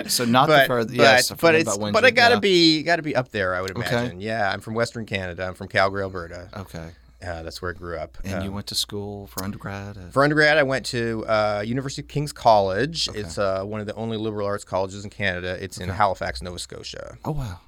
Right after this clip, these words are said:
Speaker 1: Mm-hmm.
Speaker 2: That's great.
Speaker 1: So, yeah.
Speaker 2: And, but you did, and you did your grad work in the States, right?
Speaker 1: Yeah, I have a master's degree from, um, we-, uh, Western University in London, Ontario, and
Speaker 2: Okay.
Speaker 1: because in Canada, their master's degrees are sort of separate from,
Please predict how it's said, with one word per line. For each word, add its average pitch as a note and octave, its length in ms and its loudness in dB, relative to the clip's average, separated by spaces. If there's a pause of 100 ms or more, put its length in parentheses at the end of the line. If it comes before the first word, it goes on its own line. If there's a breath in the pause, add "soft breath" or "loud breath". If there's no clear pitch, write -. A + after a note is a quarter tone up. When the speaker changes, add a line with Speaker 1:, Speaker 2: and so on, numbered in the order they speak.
(120)
Speaker 1:
Mm-hmm. F2+ 380 -14
Speaker 2:
That's - 180 -10
great. D#2+ 300 -14 (100)
Speaker 1:
So, D#2+ 240 -18 (180)
yeah. E2+ 200 -18
Speaker 2:
And, F2+ 240 -6
but F#2+ 180 -8
you G#2 100 -8
did, F#2+ 380 -10
and F#2+ 220 -8
you F#2+ 80 -10
did G#2+ 240 -6
your E2+ 460 -10 (140)
grad G2 300 -2
work D#2 220 -12
in E2+ 60 -12
the D#2+ 40 -12
States, D#2 380 -6
right? F#2 200 -8 (220 loud breath)
Speaker 1:
Yeah, B2 320 6
I G#2+ 80 0
have C3+ 220 -4
a B2+ 40 -6
master's C#3+ 380 -2
degree C#3 400 -4
from, A#2 580 0
um, F#2+ 600 -6 (180)
we-, A2+ 140 -2 (240)
uh, F#2 380 -8 (400)
Western B2 340 0
University A2 420 -2
in G#2 80 -4
London, G#2 260 -2
Ontario, G#2 680 2
and G2 240 -4
Speaker 2:
Okay. G2 80 -10
Speaker 1:
because G#2+ 200 -4
in G#2+ 120 -6
Canada, G#2 480 -2
their F#2+ 160 -6
master's F#2 320 -6
degrees F#2 240 -10
are - 40 -10
sort - 140 -10
of - 80 -10
separate - 380 -6
from, A2+ 400 -6